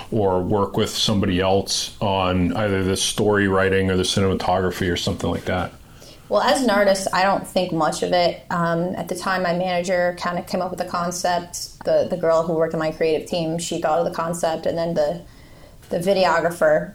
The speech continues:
Speaker 2: But, um, some songs that I write that are personal, like one of the new songs I wrote, like, I, I'm gonna be part of that 'cause I want to, the video to go kinda like the song.
Speaker 1: Hmm.
Speaker 2: 'Cause they can ta-, take it in a wholly different direction, and I, I'm not gonna want that. I'm gonna wanna make it personal.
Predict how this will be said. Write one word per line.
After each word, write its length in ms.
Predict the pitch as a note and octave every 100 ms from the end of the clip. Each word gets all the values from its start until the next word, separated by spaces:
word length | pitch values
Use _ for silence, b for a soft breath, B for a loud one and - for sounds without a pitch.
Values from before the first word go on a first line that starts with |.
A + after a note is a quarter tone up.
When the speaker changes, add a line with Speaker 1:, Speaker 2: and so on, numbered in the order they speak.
| -
Speaker 2:
But, 220 | F#3 F3
um, 500 | - F3 E3+ E3 E3+ - - -
some 340 | - - A#3+ F4+
songs 340 | - G#4 F#4
that 100 | C#4+
I 140 | G#3+ F#3
write 280 | E3 E3+ F#3+
that 80 | G3+
are 140 | D#3+
personal, 540 | D#3+ D#3 D#3+ - A3 A3+
like 180 | E3+
one 140 | E3+ F3+
of 80 | F3
the 60 |
new 120 | E3
songs 320 | E3+ G3 F#3+ G#3
I 60 |
wrote, 320 | G#3 G#3+ G#3+
like, 320 | E3+ E3+ - - -
I, 760 | F3 F#3+ F#3 F#3 F3+ F3+ F3 F3 - -
I'm 120 | - F3
gonna 180 | D#3+ D3
be 80 |
part 260 | D3 - -
of 40 | -
that 200 | - -
'cause 160 | - F3
I 140 | E3
want 400 | F3 E3+ D#3 -
to, 100 | - E3 -
the 80 | E3+
video 380 | E3 E3+ D#3 D#3
to 60 |
go 200 | D#3 -
kinda 240 | D3+ D#3 D3
like 220 | C#3 -
the 80 | -
song. 420 | - G2+ D2 D#2+ B B -
Speaker 1:
Hmm. 180 | F2
Speaker 2:
'Cause 100 | -
they 160 | G3 A#3+
can 160 | C4+ -
ta-, 200 | G3+ -
take 160 | G#3
it 80 | F#3+
in 40 | D#3
a 40 |
wholly 260 | D#3 F3 E3
different 420 | E3+ F#3+ - -
direction, 420 | F#3+ F#3 F3+ E3+
and 100 | E3
I, 140 | E3+ F3
I'm 80 | G3
not 160 | F#3
gonna 140 | F3+ D#3+
want 200 | E3 E3
that. 80 | E3
I'm 40 |
gonna 140 | F3 E3+
wanna 200 | E3+ E3
make 140 | E3
it 120 | -
personal. 560 | - E3+ - - -